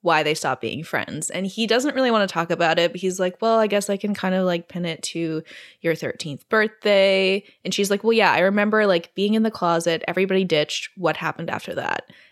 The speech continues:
And he's like, "Well, I played the song that I wrote for you, and you threw the Jenna dream house that I spent three weeks making for you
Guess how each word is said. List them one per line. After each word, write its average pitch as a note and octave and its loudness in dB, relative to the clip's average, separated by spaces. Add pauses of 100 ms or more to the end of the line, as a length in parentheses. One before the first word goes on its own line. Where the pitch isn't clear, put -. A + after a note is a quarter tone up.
And F#3 -6
he's F3+ -6
like, D#3+ -8
"Well, F3+ 2 (180)
I E3 -2
played F3+ 0
the F3+ -4
song G#3+ 0
that G3+ 2
I F3 2
wrote A3 0
for C4+ -8
you, C4 0 (400)
and G3+ -2
you G#3 0
threw G3+ 0
the G3+ 2
Jenna F3+ 0
dream E3 -6
house D3+ -4
that - -6
I D3+ 0
spent D#3 -6
three E3 -6
weeks D3 -8
making D3+ -8
for D#3 -8
you D3+ -6